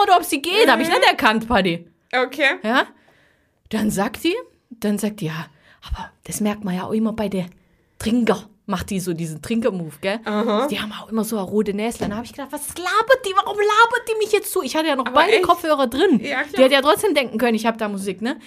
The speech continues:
Speaker 1: Ich so, „Ja, <laughs> weißt du, wie das so, und dann kommen wir
Speaker 2: Ja.
Speaker 1: dazu.“ Und jetzt will ich wissen, was du gemacht hättest, weil das ist wichtig, ja?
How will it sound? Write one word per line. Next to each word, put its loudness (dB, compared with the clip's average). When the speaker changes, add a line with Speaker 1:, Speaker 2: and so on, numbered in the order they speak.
Speaker 1:
Ich -4
so, -4
„Ja, 4
<laughs> 2
weißt 4
du, 0
wie 4
das -2
so, -2
und -4
dann -4
kommen -4
wir 2
Speaker 2:
Ja. 2
Speaker 1:
dazu.“ 0
Und -12
jetzt 2
will 6
ich -4
wissen, -6
was -2
du -2
gemacht -2
hättest, -8
weil -6
das -10
ist -10
wichtig, -8
ja? -6